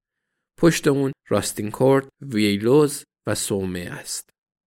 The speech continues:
سپس اونا تپه‌های زیبا که تا افق ادامه داره رو می‌بینن. گوردون میگه: «می‌تونم به این عادت کنم. به نظر می‌رسه خیلی نوشیدنی تو کار باشه.»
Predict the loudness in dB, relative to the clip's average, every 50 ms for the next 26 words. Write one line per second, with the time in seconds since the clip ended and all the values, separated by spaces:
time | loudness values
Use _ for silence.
0 | _ _ _ _ _ _ _ _ _ _ _ _ 0 2 2 4 4 4 4 4
1 | 2 0 -4 -6 -6 -4 -4 -4 -2 -2 -2 -2 -2 -2 -4 -2 0 0 0 -2
2 | -4 -4 -4 -2 -2 -2 -2 -2 -4 -4 -4 -6 -6 -4 -6 -4 0 0 0 0
3 | 0 -2 -4 -4 -4 -4 -4 -4 -4 -2 -2 -2 0 0 0 0 0 0 -2 -6
4 | _ -8 -8 -8 -8 -10 -12 -16 -18 -20 -20 _ _ _ _ _ _ _ _ _
5 | _ _ _ _ _ _ _ _ _ _ _ 2 4 4 6 6 4 4 4 2
6 | 0 0 2 2 2 2 2 -2 -6 _ _ _ _ _ _ _ -2 0 2 2
7 | 2 2 2 2 2 2 2 0 -2 -2 -4 -6 -8 -10 -10 -10 -8 -8 -8 -10
8 | -14 -16 -20 _ _ -2 0 2 2 2 2 0 0 0 0 -2 -2 -4 -4 -4
9 | -6 -6 -4 -2 -2 0 0 -2 -2 -4 -6 -6 -6 -4 -2 -2 -2 -4 -6 -6
10 | -6 -6 -6 -6 -8 -10 -10 -10 -10 -12 -12 -14